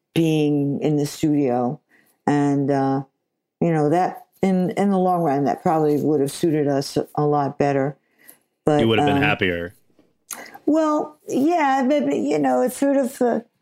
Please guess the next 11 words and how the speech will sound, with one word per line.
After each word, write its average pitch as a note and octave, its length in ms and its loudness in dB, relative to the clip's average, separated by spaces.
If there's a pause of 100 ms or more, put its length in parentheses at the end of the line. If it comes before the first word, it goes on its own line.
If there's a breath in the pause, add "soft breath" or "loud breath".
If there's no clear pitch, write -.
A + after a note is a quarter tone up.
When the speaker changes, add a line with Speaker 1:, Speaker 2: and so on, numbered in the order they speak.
(760 soft breath)
Speaker 1:
I G#3+ 160 2
don't F3 140 2
know. C#3 300 -2 (1120)
What A3+ 140 2
do, G#3+ 80 2
I - 340 -2
don't A3 160 2
really G#3 260 2
know G#3 220 2
<laughs> - 20 2
anything. G#3 720 2